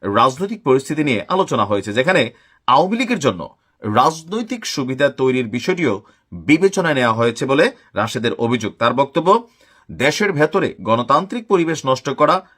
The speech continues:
এবং বিরোধীদের রাজনৈতিক কার্যক্রম সীমিত করার মাধ্যমে নির্বাচনকে প্রভাবিত করার চেষ্টা করা হচ্ছে। এই আলোচনায়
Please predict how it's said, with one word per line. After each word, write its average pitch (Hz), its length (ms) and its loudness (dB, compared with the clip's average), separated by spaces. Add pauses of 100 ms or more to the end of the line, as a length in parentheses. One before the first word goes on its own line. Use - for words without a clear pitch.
(140)
এবং 151 340 0 (440)
বিরোধীদের 151 840 0
রাজনৈতিক 160 680 0
কার্যক্রম 147 560 0
সীমিত 214 460 -4
করার 135 340 2
মাধ্যমে 113 460 2 (280)
নির্বাচনকে 127 640 -2
প্রভাবিত 113 500 -2
করার 123 300 2 (340)
চেষ্টা 120 300 0
করা 104 200 2
হচ্ছে। 120 400 -2 (480)
এই 202 340 2
আলোচনায় 147 540 2